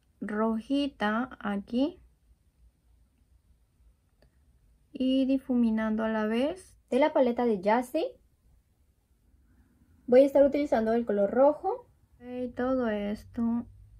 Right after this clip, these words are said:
Y difuminando, chicas. Así. Todo muy bien. Ok, entonces difuminan un poco de sombra roja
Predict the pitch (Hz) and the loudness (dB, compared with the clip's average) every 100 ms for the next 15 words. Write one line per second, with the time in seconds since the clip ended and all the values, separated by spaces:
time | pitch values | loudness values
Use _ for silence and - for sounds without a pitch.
0 | - - - 226 226 226 233 233 233 226 | -20 -20 -12 -8 -4 -2 -2 -2 -4 -2
1 | 226 220 202 - - - - - - - | -2 -2 -4 -6 -10 -12 -16 -20 -20 -20
2 | - - - - - _ _ _ _ _ | -20 -20 -20 -20 -20 _ _ _ _ _
3 | _ _ - _ _ _ _ - - - | _ _ -20 _ _ _ _ -20 -20 -20
4 | _ _ _ _ 220 214 214 214 - 233 | _ _ _ _ -8 -6 -8 -10 -8 -4
5 | 247 269 311 - - _ _ _ _ _ | -2 -2 -4 -10 -20 _ _ _ _ _
6 | _ _ _ _ _ _ _ _ _ _ | _ _ _ _ _ _ _ _ _ _
7 | _ _ _ _ _ _ _ _ _ _ | _ _ _ _ _ _ _ _ _ _
8 | _ - - - _ - 208 208 208 208 | _ -20 -20 -20 _ -10 -8 -6 -6 -6
9 | 208 202 196 196 214 247 269 - _ 226 | -6 -8 -6 -6 -4 -2 -4 -8 _ -12
10 | 214 214 214 240 247 269 240 233 214 214 | -8 -6 -4 -4 -2 -2 -4 -10 -8 -6
11 | 214 214 226 240 240 233 233 247 233 208 | -4 -4 -2 -2 -2 -4 -6 -4 -4 -4
12 | 208 208 202 202 208 208 220 226 - 220 | -6 -8 -6 -4 -6 -4 -6 -6 -6 -8